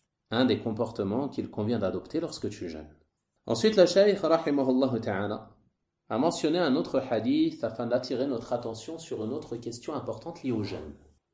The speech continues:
et qui concerne celui qui meurt alors qu'il lui restait des jours de jeûne à rattraper. Il a dit, « Wa qala sallallahu alayhi wa sallam, man mata wa alayhi siyam,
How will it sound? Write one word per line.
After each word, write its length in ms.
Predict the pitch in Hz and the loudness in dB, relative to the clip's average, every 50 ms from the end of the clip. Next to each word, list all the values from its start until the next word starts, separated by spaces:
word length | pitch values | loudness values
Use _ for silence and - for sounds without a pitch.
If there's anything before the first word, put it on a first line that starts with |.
| _ - | _ -2
et 100 | 127 123 | -2 0
qui 140 | - 170 - | 0 -2 -2
concerne 720 | - 170 160 160 - 170 165 185 208 196 170 127 - - - - - _ _ _ _ _ _ _ | 0 -2 -2 0 0 0 0 0 -2 -4 -6 -6 -8 -10 -14 -18 -20 _ _ _ _ _ _ _
celui 420 | - - - 147 147 170 196 202 | -18 -4 -2 -2 -2 0 -2 -6
qui 180 | 196 - 139 123 | -4 -4 -2 -2
meurt 320 | 120 120 131 175 185 - - - _ _ _ _ _ _ - | -2 -2 -4 -6 -10 -12 -18 -20 _ _ _ _ _ _ 2
alors 540 | 131 127 127 135 143 165 175 180 175 180 - | 4 4 6 6 6 6 6 4 2 2 -2
qu'il 220 | - - 123 123 | -4 -2 0 0
lui 100 | 127 120 | 0 2
restait 340 | 123 127 123 - - 175 165 | 0 0 -2 -2 -4 -4 0
des 140 | 147 120 107 | 0 0 0
jours 220 | 113 143 143 123 | 0 -4 -4 -4
de 100 | 113 107 | -4 -4
jeûne 260 | 98 95 123 151 160 | -2 -2 -4 -4 -4
à 60 | 147 | -6
rattraper. 440 | 117 95 95 - - - - - - - - - _ _ _ _ _ - | -6 -6 -8 -8 -8 -10 -12 -12 -16 -20 -20 -20 _ _ _ _ _ 0
Il 140 | 135 151 | 4 4
a 60 | 180 170 | 6 4
dit, « 360 | 156 190 226 247 - - - - _ _ _ _ _ _ _ | 4 2 -2 -2 -4 -8 -12 -18 _ _ _ _ _ _ _
Wa 220 | 131 135 156 160 - | 4 6 6 6 8
qala 320 | - 202 220 226 220 190 175 | 8 6 8 8 6 4 4
sallallahu 760 | - - 185 175 165 139 135 143 151 165 170 160 151 143 139 | 4 4 4 4 4 2 4 6 6 6 6 4 2 2 2
alayhi 400 | 123 113 120 131 156 156 147 131 | 2 2 2 0 0 0 0 0
wa 100 | 110 110 | 0 0
sallam, 680 | 107 - - 156 131 98 87 87 92 123 131 127 - - - - _ _ _ _ - | -2 -2 -4 -4 -4 -4 -4 -6 -6 -8 -8 -10 -12 -12 -16 -20 _ _ _ _ 2
man 320 | 117 127 151 160 165 156 | 4 4 6 6 6 6
mata 460 | 160 175 196 214 202 - - 165 143 | 6 6 6 6 6 6 6 6 8
wa 120 | 139 135 123 | 10 10 10
alayhi 480 | 120 123 123 135 156 170 156 139 139 | 10 8 6 6 4 2 2 2 0
siyam, 840 | 131 - - 117 110 101 101 110 123 135 135 123 104 95 92 - - | -2 0 -2 0 2 4 4 6 4 4 2 0 -2 -4 -6 -8 -14